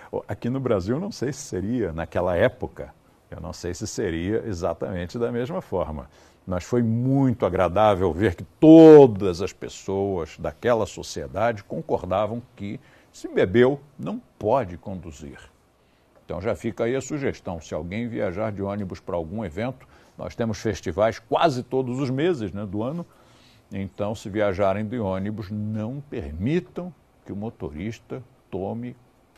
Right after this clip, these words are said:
álcool, nem uma cerve-, nem meia cervejinha, de maneira nenhuma. E, além disso, já existe um projeto aqui no Brasil para aumentar os impostos das bebidas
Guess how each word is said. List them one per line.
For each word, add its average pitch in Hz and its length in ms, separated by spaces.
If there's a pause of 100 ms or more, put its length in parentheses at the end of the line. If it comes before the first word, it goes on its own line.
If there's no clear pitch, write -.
álcool, 117 500
nem 156 420
uma 196 160
cerve-, 196 420
nem 233 180
meia 247 460
cervejinha, 120 600
de 117 240
maneira 151 580
nenhuma. 107 360 (880)
E, 160 240
além 160 320
disso, 117 560 (380)
já 131 280
existe 151 640
um 135 140
projeto 113 640
aqui 107 160
no 101 120
Brasil 90 520
para 113 300
aumentar 113 720
os 104 120
impostos 92 800
das 90 200
bebidas 98 760